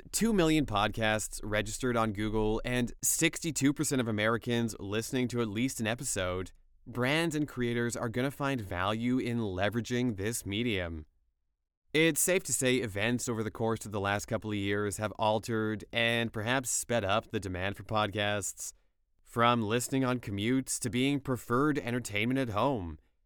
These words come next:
brands and creators have plenty of data to help shape podcast creation strategies.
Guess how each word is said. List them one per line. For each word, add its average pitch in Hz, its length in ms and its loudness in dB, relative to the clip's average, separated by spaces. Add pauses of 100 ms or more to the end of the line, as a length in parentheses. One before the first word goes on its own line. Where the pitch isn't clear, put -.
(140)
brands 147 480 2
and 143 160 0
creators 104 520 0
have 107 220 -2
plenty 151 320 -2
of 143 80 -2
data 101 320 0
to 110 140 -6
help 107 160 0
shape 110 400 -2 (140)
podcast 110 680 -2
creation 107 540 -4
strategies. 95 880 -4